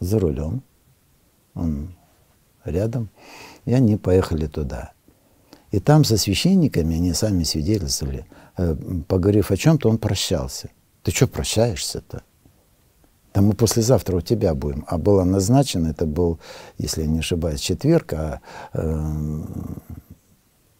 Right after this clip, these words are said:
в субботу архиерей должен был у него служить. Э, вот. А он не комментировал, все, оборвал все. И вот духовное чадо сама нам рассказывала это. Уже он, говорит, э, сел в автомобиль,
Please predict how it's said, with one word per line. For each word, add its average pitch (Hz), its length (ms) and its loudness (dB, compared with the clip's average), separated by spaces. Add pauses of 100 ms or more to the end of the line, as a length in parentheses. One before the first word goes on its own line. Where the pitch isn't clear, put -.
в - 80 -12
субботу 104 840 2
архиерей 104 380 -2
должен 87 320 0
был 82 100 -2
у 82 60 -4
него 76 200 -4
служить. - 500 -10 (1040)
Э, 80 240 -4
вот. 65 340 -8 (420)
А 160 120 2
он 139 340 8
не 120 100 8
комментировал, 65 540 -2
все, - 340 -8
оборвал 90 640 -2
все. - 300 -8
И 113 100 4
вот 110 260 6 (580)
духовное 107 520 4
чадо 135 320 4
сама 104 340 2
нам 85 240 0
рассказывала 78 600 -2
это. - 240 -12 (640)
Уже 117 300 8
он, 120 220 8
говорит, 110 400 4
э, 107 300 4
сел 113 460 6
в 104 100 6
автомобиль, 123 800 4